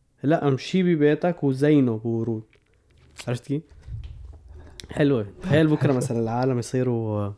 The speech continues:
Speaker 1: البيت يكون إنه بس مثلًا، آه، طاولة خشب، ما يعني، وتخضرة حتى، مو خشب، عشان تضل قطع النضارة مزبوط.
Speaker 2: إيه.
Speaker 1: و-، وفرش هيك كمان أخضر، لأنه جلده، لأنه هيك بس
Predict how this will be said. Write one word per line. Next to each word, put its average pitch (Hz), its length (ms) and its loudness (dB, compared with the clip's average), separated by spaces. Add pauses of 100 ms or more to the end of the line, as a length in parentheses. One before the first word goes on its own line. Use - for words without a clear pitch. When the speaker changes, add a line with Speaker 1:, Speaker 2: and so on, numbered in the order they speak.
(920)
Speaker 1:
البيت 127 340 2
يكون 131 380 2
إنه 113 140 0
بس 127 280 -2
مثلًا، 110 640 -2 (960)
آه، 113 280 -6 (520)
طاولة 131 380 4
خشب، 127 420 0
ما 127 300 4
يعني، 110 480 0 (340)
وتخضرة 123 600 0
حتى، 127 320 0
مو 135 140 4
خشب، 139 280 0
عشان 117 340 2
تضل 131 120 2
قطع 127 180 2
النضارة 127 520 2
مزبوط. 120 400 0 (280)
Speaker 2:
إيه. 131 240 2 (120)
Speaker 1:
و-، 131 40 2
وفرش 123 800 2
هيك 139 140 2
كمان 127 300 2
أخضر، 131 320 0
لأنه 127 300 2
جلده، 123 300 2
لأنه 113 200 0
هيك 123 140 -2
بس 123 200 0